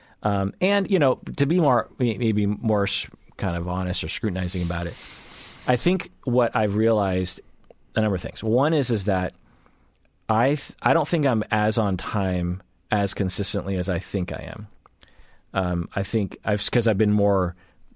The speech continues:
aware of things. I'd be like, "Actually, I am occasionally late sometimes, you know, to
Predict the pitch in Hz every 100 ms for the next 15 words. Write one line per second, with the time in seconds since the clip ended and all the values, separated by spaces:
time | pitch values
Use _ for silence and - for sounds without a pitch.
0 | - - 92 95 95 92 87 - 87 85
1 | 87 92 90 120 143 - 127 110 104 101
2 | - _ - 127 151 160 131 - 110 101
3 | 101 90 82 - 117 90 80 - 85 76
4 | 87 85 - - 90 85 82 - - -
5 | - 98 87 85